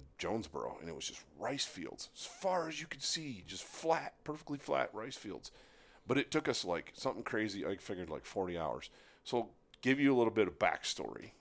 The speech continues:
on all this. We decided, if you're not familiar with what we just accomplished two weeks ago, undertook, maybe a better word,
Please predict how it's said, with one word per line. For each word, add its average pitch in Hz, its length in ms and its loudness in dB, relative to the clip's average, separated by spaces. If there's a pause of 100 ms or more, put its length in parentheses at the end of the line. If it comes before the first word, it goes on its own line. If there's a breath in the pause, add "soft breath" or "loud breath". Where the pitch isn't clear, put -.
(180)
on 80 200 2
all 71 300 -2
this. - 240 -10 (840 loud breath)
We 120 180 4
decided, 98 540 2 (1120)
if - 100 -10
you're 90 80 -4
not 95 160 0
familiar 95 400 -2
with 85 160 -6
what 90 220 0
we 85 180 -6
just - 300 -4 (200)
accomplished 90 600 -2
two 87 160 -6
weeks 76 240 -6
ago, 64 320 -8 (1300 soft breath)
undertook, 85 640 -2
maybe 76 280 -6
a 67 60 -6
better 76 260 -2
word, 55 340 -6